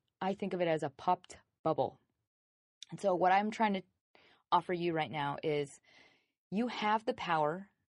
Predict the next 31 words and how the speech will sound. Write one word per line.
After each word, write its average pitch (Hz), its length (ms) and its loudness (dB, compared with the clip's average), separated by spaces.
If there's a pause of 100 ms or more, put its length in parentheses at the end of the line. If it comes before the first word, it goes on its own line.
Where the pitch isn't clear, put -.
(180)
to 180 100 -4
see 208 560 -4 (160)
outside 180 480 2
of 165 160 0
your 165 240 2
bubble, 151 480 -2 (260)
whatever 185 300 -2
it 220 60 -2
is, 202 200 -4 (320)
right 175 220 -4
now. - 320 -6 (400)
You 170 120 -4
logically 233 680 0
know 185 380 2
it 175 80 0
exists. - 680 -8 (920)
So 175 60 -10
your 262 140 -2
life 262 280 2
can 214 160 -2
be 190 180 -2
whatever 175 340 0
you 220 140 0
want 165 220 0
it - 100 -12
to - 100 -12
be. - 300 -14 (840)
It's 175 160 -6
not 202 340 2
as 208 120 -6
scary 180 580 -2